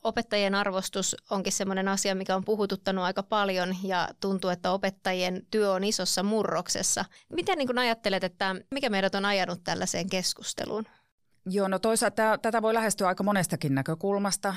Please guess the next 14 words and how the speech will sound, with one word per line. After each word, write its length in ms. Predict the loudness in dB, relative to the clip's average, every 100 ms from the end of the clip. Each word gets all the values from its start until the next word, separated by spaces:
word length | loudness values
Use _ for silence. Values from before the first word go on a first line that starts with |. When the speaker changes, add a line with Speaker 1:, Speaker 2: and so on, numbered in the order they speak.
| -2
Speaker 2:
Ensinnäkin 540 | -2 0 0 0 -2 0
tietysti 440 | 0 0 -2 -2
niin, 340 | 0 2 0 -2
niin, 280 | -2 -2 -2
ö, 20 | -4 -6 -10 -4
yhteiskunta 800 | -2 0 0 0 -2 -4 0 -2 -4 _ _ -2
ja 200 | -2 -2 _ -4
odotukset, 880 | 0 0 0 -4 -2 -2 -4 -12 -16 _ _ _ _ _ -6
työelämä – 720 | 0 2 2 2 2 2 0 -2 _ _ _ _ _ -6
on 220 | -4 -4 -4
hyvin 260 | -4 -2 -2
isossa 400 | -2 -2 -2 -2
muutoksessa 720 | -2 -2 -2 -2 -2 0 0
ollut. 540 | 0 0 0 -2 -4